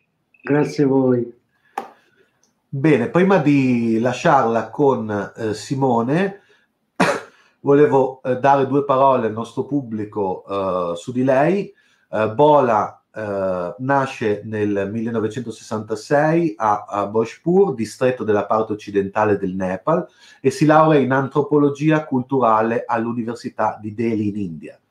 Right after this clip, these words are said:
Speaker 2: Studia e approfondisce la medicina popolare e l'erboristeria locale.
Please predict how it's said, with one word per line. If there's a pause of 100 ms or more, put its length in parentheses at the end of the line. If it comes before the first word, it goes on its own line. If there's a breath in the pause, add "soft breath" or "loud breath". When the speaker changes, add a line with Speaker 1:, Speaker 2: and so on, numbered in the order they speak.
(360)
Speaker 2:
Studia
e
approfondisce
la
medicina
popolare
e
l'erboristeria
locale.